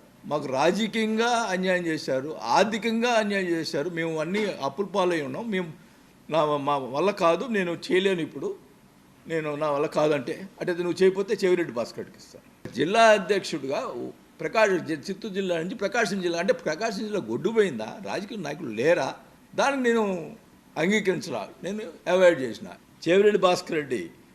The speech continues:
నేను ఎప్పుడు జగన్ మెప్పు కోసం ఎప్పుడు చేయలే, నీలాగా ఎప్పుడు కాలు పట్టుకోవాలా, భజన చేయలా. భజన చేయకపోవటం వల్ల నేను ఈరోజు పా-, పార్టీ బయటకు రావాల్సి వచ్చింది.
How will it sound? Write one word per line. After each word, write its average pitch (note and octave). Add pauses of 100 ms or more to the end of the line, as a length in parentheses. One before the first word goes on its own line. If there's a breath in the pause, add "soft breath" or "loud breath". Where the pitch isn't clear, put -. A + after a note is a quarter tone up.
నేను A3
ఎప్పుడు A3 (340)
జగన్ E3+
మెప్పు A3
కోసం G#3
ఎప్పుడు G3+
చేయలే, G#3 (800)
నీలాగా A3
ఎప్పుడు A3
కాలు A3+
పట్టుకోవాలా, A3
భజన E3
చేయలా. G#3 (240)
భజన C#3
చేయకపోవటం A3+
వల్ల A#3
నేను A3
ఈరోజు G#3+
పా-, F#3+
పార్టీ F#3
బయటకు E3+
రావాల్సి D#3
వచ్చింది. G#2+